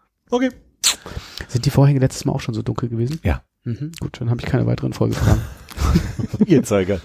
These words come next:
Speaker 2: Dann sind die wohl nicht neu, die jetzt da dranhängen.
Speaker 3: Na, die sind neu seit Malern. Da habe ich ausführlich über die,
Speaker 2: Ja,
Speaker 3: äh
Speaker 2: das heißt, also wir haben wohl offensichtlich schon über die in dieser Ausführung gesprochen.
Speaker 3: Mhm.
Speaker 2: Hm.
Speaker 3: Ja.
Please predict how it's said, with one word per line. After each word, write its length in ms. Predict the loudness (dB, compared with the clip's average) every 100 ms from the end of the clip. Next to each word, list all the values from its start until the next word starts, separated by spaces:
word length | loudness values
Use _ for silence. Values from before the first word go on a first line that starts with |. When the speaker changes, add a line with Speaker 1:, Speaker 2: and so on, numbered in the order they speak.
| -2 2 0 0 -6 -2 -4 2
Speaker 2:
Dann 120 | 4
sind 120 | 4
die 100 | 6
wohl 120 | 6
nicht 140 | 6 6
neu, 240 | 6 6
die 80 | 6 2
jetzt 220 | 0 4
da 80 | 4
dranhängen. 420 | 4 2 0 0
Speaker 3:
Na, 120 | 0
die 100 | 2
sind 180 | 0 2
neu 200 | 2 4
seit 160 | 4 2
Malern. 480 | 0 2 0 -6 -12 _ _ _ _
Da 100 | 4
habe 160 | 4 2
ich 140 | -2
ausführlich 500 | -2 -2 0 0 0
über 240 | 0 2 2
die, 320 | 2 0 2
Speaker 2:
Ja, 360 | 4 4 4 0
Speaker 3:
äh 40 | -2
Speaker 2:
das 140 | -2 0
heißt, 200 | 0 0
also 220 | -4 2
wir 180 | 4 4
haben 260 | 0 0
wohl 140 | 0 2
offensichtlich 560 | 0 -2 -2 -2 -2
schon 180 | -2 -2
über 200 | 2 2
die 220 | 2 -2
in 120 | -2
dieser 240 | 0 2 4
Ausführung 400 | 2 -2 -6 -6
gesprochen. 400 | -8 -8 -10 -12 _
Speaker 3:
Mhm. 300 | -10 -10 -10 -14
Speaker 2:
Hm. 200 | -14 -12 -14 _ _ _
Speaker 3:
Ja. 200 | -14 -14